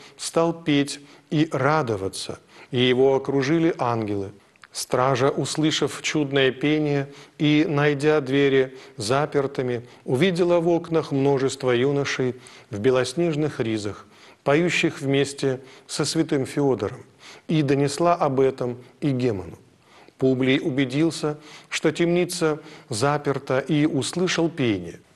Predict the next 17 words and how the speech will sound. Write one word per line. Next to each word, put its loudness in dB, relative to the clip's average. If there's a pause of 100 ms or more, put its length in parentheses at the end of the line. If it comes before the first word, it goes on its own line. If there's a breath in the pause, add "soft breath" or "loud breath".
Решив, 0
что 0
к -12
Феодору 2 (280 loud breath)
проникли 2
христиане, -2 (380 loud breath)
повелел 2
воинам 0
окружить 0
темницу, -2 (280 loud breath)
сам 0
отпёр -2
дверь -2 (260 loud breath)
и 2
вошёл 0
к -8
святому, -2